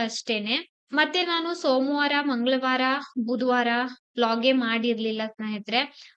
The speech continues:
ಡೈರೆಕ್ಟ್ ನಾನು ಗುರುವಾರ ವಿಡಿಯೋ ಮಾಡ್ತಾ ಇರುವಂತದ್ದು. ಇವತ್ತು ಮೂರನೇ, ಆ, ವ್ರತ ಆಗಿತ್ತು, ಗುರುವಾರದ್ದು ಮೂರನೇ ವಾರದ ವ್ರತ ಆಗಿತ್ತು. ನಾನು ಗೆಜ್ಜೆ ವಸ್ತ್ರ ರೆಡಿ ಮಾಡ್ಕೊಳ್ತಾ ಇದ್ದೆ. ವ್ರತ ಮಾಡುವಾಗ ದೇವರಿಗೆ ನಾವು ಗೆಜ್ಜೆ ವಸ್ತ್ರನ ಹಾಕ್ಬೇಕು.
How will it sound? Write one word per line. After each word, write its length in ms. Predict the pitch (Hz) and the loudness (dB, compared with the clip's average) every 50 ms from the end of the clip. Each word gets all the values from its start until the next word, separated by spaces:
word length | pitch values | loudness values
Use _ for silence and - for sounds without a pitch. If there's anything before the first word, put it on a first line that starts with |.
| _ _ - 247 | _ _ -8 -2
ಡೈರೆಕ್ಟ್ 520 | 240 269 269 285 285 320 320 320 - 320 | 0 2 4 4 4 2 0 -2 -4 -6
ನಾನು 380 | 302 302 294 294 302 294 269 262 | -4 -2 -2 0 0 0 0 0
ಗುರುವಾರ 460 | 254 233 262 254 254 254 247 247 247 254 254 262 277 262 254 254 | 0 0 2 2 2 2 4 4 4 4 2 0 -2 -4 -6 -4
ವಿಡಿಯೋ 300 | 226 247 247 214 247 247 | -2 0 0 2 2 2
ಮಾಡ್ತಾ 440 | 240 240 240 226 220 226 - 233 220 | 2 2 0 0 -2 -4 -6 -4 -4
ಇರುವಂತದ್ದು. 840 | 220 214 214 214 226 220 214 214 - 214 208 202 208 233 277 302 - - - - - - - | -4 -4 -4 -4 -4 -4 -4 -4 -6 -8 -6 -4 -2 -2 -2 -2 -6 -14 -20 -20 -18 -12 -6
ಇವತ್ತು 520 | - 294 285 320 320 320 - 349 320 294 285 | -4 -2 0 0 0 0 0 -2 0 0 0
ಮೂರನೇ, 680 | 277 277 269 254 262 269 269 262 262 269 269 277 285 285 262 - _ _ _ _ - | 0 2 2 2 4 4 2 2 2 2 2 2 2 0 -2 -8 _ _ _ _ -8
ಆ, 220 | 226 226 214 220 220 | -4 -2 -2 -2 -2
ವ್ರತ 320 | 214 220 262 262 262 254 262 | -2 0 -2 -2 0 0 0
ಆಗಿತ್ತು, 440 | 254 247 233 220 233 226 - - 254 | 2 2 0 -2 -4 -4 -4 -4 -4
ಗುರುವಾರದ್ದು 800 | 240 226 247 233 220 226 226 220 220 214 208 202 202 226 262 277 | -2 -2 -2 -2 0 -2 -2 -2 -2 -4 -4 -4 -4 -2 -2 0
ಮೂರನೇ 480 | 269 240 233 240 240 247 233 240 240 | 0 0 0 2 2 2 2 0 0
ವಾರದ 360 | 233 226 226 220 214 214 208 220 | 0 -2 -2 -4 -4 -4 -4 -4
ವ್ರತ 320 | 214 208 214 214 214 - - | -4 -4 -4 -6 -6 -4 -6
ಆಗಿತ್ತು. 760 | 214 208 208 202 208 196 - - 233 294 - - - _ _ _ _ - | -6 -4 -4 -6 -10 -8 -4 -2 -2 -2 -2 -6 -16 _ _ _ _ -2
ನಾನು 300 | 269 294 285 294 302 320 | 2 2 2 2 2 0
ಗೆಜ್ಜೆ 360 | 285 254 269 240 220 254 311 | 0 0 0 0 2 0 0
ವಸ್ತ್ರ 300 | 320 294 294 285 - 294 269 269 | 0 0 -2 -4 -2 -2 0 0
ರೆಡಿ 240 | 262 254 233 226 240 | 2 2 2 2 0
ಮಾಡ್ಕೊಳ್ತಾ 720 | 247 240 226 226 226 - 247 233 226 226 226 - 226 220 | 0 0 -2 -4 -4 -4 -2 -2 -2 -4 -4 -6 -4 -4
ಇದ್ದೆ. 340 | 214 208 202 202 220 247 262 | -4 -4 -4 -4 -4 -4 -4
ವ್ರತ 340 | 247 - 220 240 247 247 285 285 | -4 -4 -2 -2 -2 0 0 -2
ಮಾಡುವಾಗ 540 | 277 269 262 254 262 254 254 247 240 233 254 262 262 233 - - | 0 0 0 0 0 0 0 0 0 0 0 0 0 0 0 0
ದೇವರಿಗೆ 420 | 233 226 233 226 233 214 - 233 | 2 2 2 2 0 -2 -2 -2
ನಾವು 340 | 226 226 214 214 220 254 262 | -2 -2 -4 -2 -2 -2 2
ಗೆಜ್ಜೆ 300 | 247 247 220 - - 254 | 2 0 0 2 -2 -2
ವಸ್ತ್ರನ 480 | 233 226 226 - - - 220 214 214 220 | -2 -2 -6 -8 -6 -4 -4 -2 -2 -2
ಹಾಕ್ಬೇಕು. 720 | 226 226 214 202 208 202 202 208 202 196 - 240 277 262 | -2 -2 -2 -4 -4 -6 -6 -6 -6 -2 0 0 0 -2